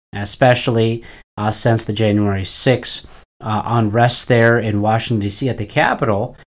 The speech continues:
Uh, it has really come into the forefront, especially in media today, about Christian nationalism.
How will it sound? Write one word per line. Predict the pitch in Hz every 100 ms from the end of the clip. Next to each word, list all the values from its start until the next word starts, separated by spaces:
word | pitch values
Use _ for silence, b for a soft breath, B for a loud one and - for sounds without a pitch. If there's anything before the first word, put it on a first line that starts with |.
| b b 131
Uh, | 123 131
it |
has | 135 135
really | 175 208
come | 208 165
into | 151 151
the | 131 113 107
forefront, | - 190 180 - 123 113
especially | - 143 139 - 139 135 127
in | 120 113 107
media | 117 170 147 110
today, | 110 104 98 98 117 - B B B _ _
about | - 110 113 113 -
Christian | 127 - 117
nationalism. | 123 127 - 139 120 101 92